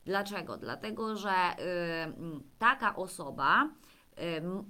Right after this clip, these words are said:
jakby jeżeli miałaby być zobowiązana do opróżnienia lokalu,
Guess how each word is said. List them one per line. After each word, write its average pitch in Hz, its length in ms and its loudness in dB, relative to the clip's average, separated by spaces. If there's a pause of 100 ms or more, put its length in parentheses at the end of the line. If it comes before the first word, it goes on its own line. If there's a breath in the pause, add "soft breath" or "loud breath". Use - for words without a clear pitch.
(280)
jakby 185 480 -4
jeżeli 190 680 -2 (280)
miałaby 175 840 4 (460)
być 190 260 0
zobowiązana 175 1000 0
do 160 380 0
opróżnienia 160 960 -6
lokalu, 156 680 -2